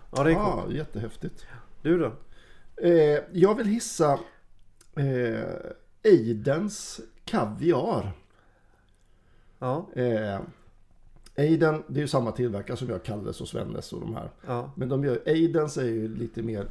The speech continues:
Speaker 2: exklusivare kaviar med lite mer vuxen smak.
Speaker 1: Ja.
Speaker 2: De har en som är orökt,
Speaker 1: Ja.
Speaker 2: som innehåller över sjuttio procent rom.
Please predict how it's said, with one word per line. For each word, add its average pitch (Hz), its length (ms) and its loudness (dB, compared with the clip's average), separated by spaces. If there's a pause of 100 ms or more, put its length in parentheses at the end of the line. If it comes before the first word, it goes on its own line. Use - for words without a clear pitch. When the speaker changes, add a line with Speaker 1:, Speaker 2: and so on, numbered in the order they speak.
Speaker 2:
exklusivare 127 840 -6
kaviar 110 320 -4
med 107 160 -4
lite - 160 -12
mer 113 100 -6
vuxen - 420 -8
smak. - 340 -8 (180)
Speaker 1:
Ja. 127 300 -10
Speaker 2:
De 127 80 -2
har 147 80 -2
en 151 120 0
som 170 140 2
är 170 100 4
orökt, 139 1040 -2
Speaker 1:
Ja. 127 260 -10 (100)
Speaker 2:
som 143 200 -2
innehåller 123 380 2
över 117 140 0
sjuttio - 520 0
procent 110 460 -6
rom. 120 520 -2